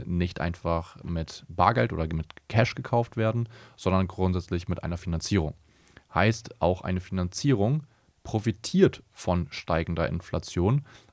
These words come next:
weil natürlich auch hier für einen ganz langen Zeitraum der Zins festgelegt wurde. Wenn jetzt die Inflation aber steigt, dann ist natürlich dieses Geld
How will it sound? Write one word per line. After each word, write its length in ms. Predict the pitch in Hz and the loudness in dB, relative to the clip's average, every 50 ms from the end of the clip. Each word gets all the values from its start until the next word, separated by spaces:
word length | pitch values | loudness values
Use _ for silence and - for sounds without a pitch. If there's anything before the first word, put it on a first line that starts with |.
| _ - | _ 2
weil 220 | - 87 104 117 | 4 4 4 4
natürlich 320 | 117 101 92 - 87 92 | 2 0 -2 -2 -2 -2
auch 140 | 87 82 - | -2 -2 -2
hier 220 | - - 110 120 127 | -2 2 2 2 2
für 140 | - - - | 0 -2 -2
einen 260 | 85 87 90 82 - | 0 0 0 -2 0
ganz 240 | - 85 92 107 - | 0 -2 -2 0 -2
langen 180 | 98 92 87 82 | -2 -2 -2 -2
Zeitraum 540 | - - 87 95 107 - - - 101 101 95 | -2 -2 -2 -2 -2 -4 -4 -4 -2 -2 -2
der 140 | 92 87 - | -4 -6 -6
Zins 280 | - - 95 90 87 | -6 -4 -4 -4 -4
festgelegt 500 | - - 90 - - - 82 80 73 - | -2 -4 -4 -4 -4 -6 -6 -6 -6 -6
wurde. 220 | 82 80 78 78 76 | -6 -4 -4 -4 -4
Wenn 100 | 78 80 | -6 -6
jetzt 140 | 85 - - | -6 -6 -6
die 40 | |
Inflation 420 | 87 87 - 85 80 - - 90 85 | -8 -6 -6 -6 -6 -6 -6 -6 -4
aber 200 | 80 - 80 80 | -4 -4 -6 -6
steigt, 420 | - - - - - 95 - - _ _ - - - _ _ _ _ - | -6 -4 -2 -2 -2 -2 -4 -6 _ _ -20 -20 -20 _ _ _ _ 2
dann 220 | 85 85 95 98 - | 2 4 4 2 0
ist 200 | - 107 - - | -4 -6 -4 -4
natürlich 360 | 95 90 95 92 92 92 92 | -4 -2 0 0 0 0 -2
dieses 380 | - 90 87 82 80 - - | -2 -2 -2 -2 -4 -6 -4
Geld 380 | - 107 110 104 107 123 - - | -2 0 2 2 2 0 -2 -6